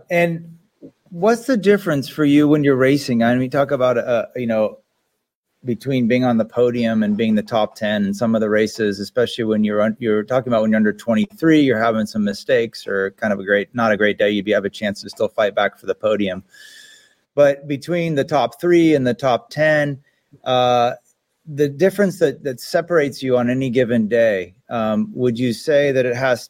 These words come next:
primarily to do with that building of the plane back then, or is it small decisions on that day?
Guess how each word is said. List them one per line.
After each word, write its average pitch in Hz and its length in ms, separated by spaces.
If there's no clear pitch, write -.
primarily 135 500
to 123 120
do 139 680
with 135 340
that 147 300
building 156 380
of 131 100
the 139 80
plane 147 360
back 147 280
then, 180 260
or 123 120
is 104 100
it 113 100
small 139 360
decisions 139 600
on 123 220
that 110 260
day? 165 440